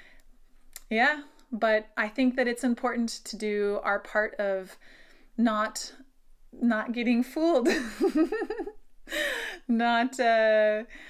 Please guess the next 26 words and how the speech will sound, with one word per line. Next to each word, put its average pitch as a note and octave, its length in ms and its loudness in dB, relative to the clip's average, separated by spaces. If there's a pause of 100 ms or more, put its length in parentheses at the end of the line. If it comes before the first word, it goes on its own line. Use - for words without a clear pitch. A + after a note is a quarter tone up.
(240)
not A#3 260 0
participating, A3 1080 -4 (100)
and G3 420 -4
also A3 440 -2
doing G#3 240 -6
ourselves G3 360 -6
a G#3 40 -2
massive G3 560 -6
favor G3 400 -2
by F#3 340 -2
really F#3 600 -6
monitoring G3 720 -6
and F#3+ 300 -8
managing F#3 760 -6 (640)
all G#3 240 0
of G3+ 80 -2
the G#3 100 2
opportunities G3 720 -8
that F#3+ 120 -2
our F#3+ 120 -2
brains F#3+ 380 -8
have F#3 360 -8
to - 100 -8
get - 200 -8
fooled G3+ 520 -2
into F#3 1040 -4